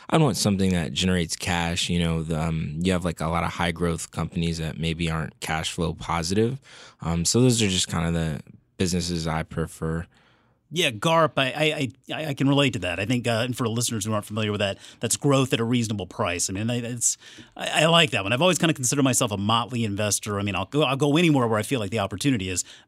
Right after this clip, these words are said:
Speaker 2: but I think I probably fit mostly into that garp category.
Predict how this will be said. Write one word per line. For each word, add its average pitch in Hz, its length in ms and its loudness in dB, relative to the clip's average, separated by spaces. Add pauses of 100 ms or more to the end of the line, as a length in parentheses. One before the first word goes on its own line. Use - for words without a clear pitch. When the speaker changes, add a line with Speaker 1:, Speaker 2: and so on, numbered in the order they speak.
Speaker 2:
but 120 100 -2
I 123 60 -4
think 202 180 -4
I 104 60 -2
probably 135 540 -2
fit 123 200 -4
mostly 120 800 -2
into 131 140 0
that 107 200 -4
garp 107 360 -2 (160)
category. 95 640 -2